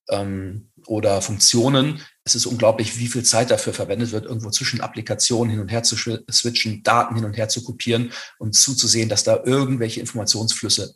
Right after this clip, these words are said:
funktionieren. So, diese beiden Probleme, E-Mail-Flut, ja, als Silo und die Silos, die durch diese in-, äh, Software, ähm, entstehen, das lösen wir, indem wir diese Dinge zusammenbringen. Ja, Slack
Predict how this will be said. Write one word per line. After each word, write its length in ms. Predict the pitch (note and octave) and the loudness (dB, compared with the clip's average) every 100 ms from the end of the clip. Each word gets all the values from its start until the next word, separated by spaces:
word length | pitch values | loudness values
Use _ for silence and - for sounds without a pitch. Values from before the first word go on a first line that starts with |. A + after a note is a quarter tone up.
| - | -14
funktionieren. 680 | - F2+ - F2 - - _ _ _ - - - | -12 -2 -2 -2 -8 -14 _ _ _ -16 -14 -2
So, 160 | - - - | -2 -2 0
diese 200 | F3 G#3 | 4 6
beiden 260 | D3 D3+ D#3 | 8 6 6
Probleme, 520 | C3+ A#2 A2+ F2 - _ - | 2 4 4 2 -4 _ -6
E-Mail-Flut, 760 | F3 F3+ F3+ - D3+ D#3 D#3+ - - - _ _ _ - | 0 4 4 2 2 2 0 -6 -14 -20 _ _ _ -10
ja, 340 | A#2 D3 D#3 - _ | -8 -8 -10 -18 _
als 200 | - G#2+ | -4 0
Silo 420 | C3 F3 E3+ F#3 - - | 2 4 4 4 -2 -6
und 140 | C#3 C3+ | -2 2
die 80 | |
Silos, 320 | A#2 D3+ D3 C3+ | 2 4 2 0
die 80 | |
durch 140 | B2+ B2 | -2 -2
diese 400 | A#2+ A#2+ B2 - - _ _ | 0 0 0 -6 -20 _ _
in-, 260 | C3+ C#3 C#3+ | -4 -2 2
äh, 240 | C3 A#2+ A2+ | 6 6 6
Software, 580 | C#3+ C#3 B2 G2 - - _ _ _ _ _ - - - | 4 4 4 4 4 -10 _ _ _ _ _ -20 -20 -8
ähm, 240 | G#2+ G2 G2+ | -6 -4 -2
entstehen, 560 | G#2+ - G#2 D3+ - - _ | 2 2 4 0 -2 -12 _
das 340 | A#2 B2 - A#2+ | 4 6 4 2
lösen 340 | A2+ A2+ B2+ | 0 2 2
wir, 200 | C#3 B2+ | 0 -2
indem 200 | A2+ A#2 | -4 -4
wir 100 | G#2+ | -2
diese 280 | A2 B2+ A#2+ | -2 -2 -2
Dinge 200 | A2+ A2 | -4 0
zusammenbringen. 680 | - G#2+ G2 F#2+ D#2+ D2 - _ _ | 0 -2 -6 -8 -10 -12 -16 _ _
Ja, 260 | - C#3+ C#3+ - - | -10 -8 -10 -14 0
Slack 680 | - - A#2 A#2+ - - | 4 4 6 6 4 0